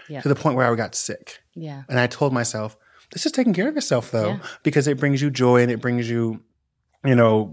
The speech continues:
Speaker 2: great feelings until it doesn't." That's
Speaker 1: Yes.
Speaker 2: the overindulgence. And it was
Speaker 1: Mm-hmm.
Speaker 2: my therapist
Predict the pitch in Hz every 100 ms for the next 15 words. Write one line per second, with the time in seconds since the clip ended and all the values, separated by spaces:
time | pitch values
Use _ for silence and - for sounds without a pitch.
0 | 110 117 143 131 131 - 151 147 127 117
1 | 110 107 113 101 104 117 107 92 - -
2 | 117 104 110 107 104 101 110 107 101 98
3 | - 117 117 120 110 - 165 180 - 120
4 | 107 -